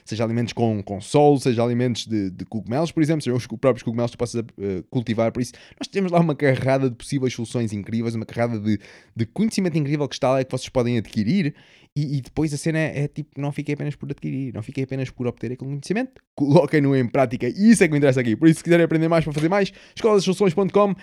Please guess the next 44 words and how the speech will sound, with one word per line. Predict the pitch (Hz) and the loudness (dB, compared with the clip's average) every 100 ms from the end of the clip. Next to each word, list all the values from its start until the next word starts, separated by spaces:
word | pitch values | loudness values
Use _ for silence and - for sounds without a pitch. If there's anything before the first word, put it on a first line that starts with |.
| - | -6
é | - | -2
um | 240 | 0
bom | 196 | 2
sítio | 170 160 | 0 0
para | 139 | -2
estarem | - 147 143 | 0 2 2
e | |
para | 117 | 2
irem | 135 151 | 4 4
e | 131 | 2
para | 95 | -2
aprenderem | - 180 170 175 | -4 0 2 2
e | 143 | 0
para | 95 | -4
tudo. | - 226 196 - - - _ | 0 2 2 -4 -20 -20 _
E | 175 | -4
agora | 135 | -2
vamos | 135 131 | -2 -4
falar | 123 | -4
do | 107 | -4
nosso | 101 - | -6 -8
tema. | 87 - - | -10 -12 -4
Siga | - 131 | 0 0
lá, | 82 _ | -2 _
não | - | -4
é? | 147 | -4
É | |
isso | 190 - | -4 -6
que | |
estamos | 131 147 123 | -6 -4 -4
aqui | 110 | -4
para | 95 | -8
fazer. | 98 80 67 _ - _ - | -10 -14 -16 _ -20 _ -8
Ok, | - 127 | 0 2
então, | 139 - 226 202 - _ - | 2 4 4 2 -4 _ 0
aptidões | 175 - - 151 165 165 143 | 0 0 -2 0 2 2 -2
para | - 120 | -4 -4
o | |
futuro, | - 90 | -6 -10
skills | 80 - 220 226 165 | -10 -6 0 0 0
para | - | -4
o | 107 | -6
futuro, | - 95 - | -6 -8 -2
competências | 226 214 - - 226 214 - 160 147 - | -2 -2 -8 -4 -2 -2 -2 -4 -4 -6